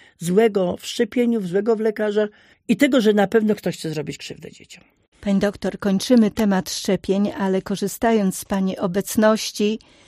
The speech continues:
Speaker 2: mając na uwadze to, że jest teraz sezon na różne infekcje, a pani mówi, że dzieci mają słabą odporność, co robić,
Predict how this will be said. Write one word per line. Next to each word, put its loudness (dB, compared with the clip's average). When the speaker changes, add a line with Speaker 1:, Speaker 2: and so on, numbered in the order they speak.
Speaker 2:
mając 4
na 0
uwadze -4
to, -4
że -6
jest 0
teraz -6
sezon 0
na -2
różne -2
infekcje, -4
a 0
pani -2
mówi, -2
że -2
dzieci -4
mają -2
słabą -4
odporność, -4
co 0
robić, -4